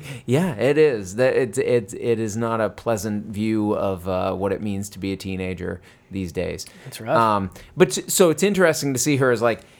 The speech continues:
Speaker 1: very similar. I mean, she doesn't, I don't know. I mean, the way she carries,
Speaker 2: Aesthetically, she doesn't
Speaker 1: the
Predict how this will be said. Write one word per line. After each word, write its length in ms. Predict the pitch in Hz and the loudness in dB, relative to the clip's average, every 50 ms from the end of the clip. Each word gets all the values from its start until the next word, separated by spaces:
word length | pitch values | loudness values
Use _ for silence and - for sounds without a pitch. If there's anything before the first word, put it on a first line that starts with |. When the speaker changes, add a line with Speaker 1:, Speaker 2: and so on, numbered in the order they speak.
| - _ _ _ _ - - - _ - | -20 _ _ _ _ -20 -20 -20 _ -12
Speaker 1:
very 480 | 156 120 92 101 127 160 190 202 175 123 | -10 -2 2 4 6 6 6 4 2 0
similar. 440 | - - - - 143 160 160 135 - | 0 -2 0 0 2 2 2 2 2
I 60 | - | 2
mean, 220 | 131 131 127 120 117 | 2 2 2 0 0
she 160 | - - 139 | -2 2 4
doesn't, 320 | 127 170 180 165 156 - - _ _ _ _ _ _ - - _ _ - | 4 4 4 2 -2 -6 -8 _ _ _ _ _ _ -20 -20 _ _ 2
I 60 | 123 135 | 2 4
don't 160 | 139 131 127 | 4 4 2
know. 280 | 123 117 98 85 85 82 | 2 2 2 2 0 0
I 100 | 101 123 | 2 2
mean, 240 | 131 131 117 92 - - - _ _ _ _ _ | 2 0 0 -2 -6 -14 -20 _ _ _ _ _
the 440 | - 127 110 104 104 101 104 131 127 | -10 -8 -8 -8 -8 -2 2 2 4
way 260 | 117 120 143 151 165 | 6 6 6 6 4
she 200 | 175 165 - 139 | 2 2 0 0
carries, 80 | 139 135 | 0 0
Speaker 2:
Aesthetically, 580 | - - 135 139 147 156 170 185 170 160 160 156 | 2 4 6 6 6 4 2 2 2 2 2 2
she 140 | 151 - 208 | 0 2 2
doesn't 220 | 160 165 170 | 2 2 0
Speaker 1:
the 20 | 160 | -2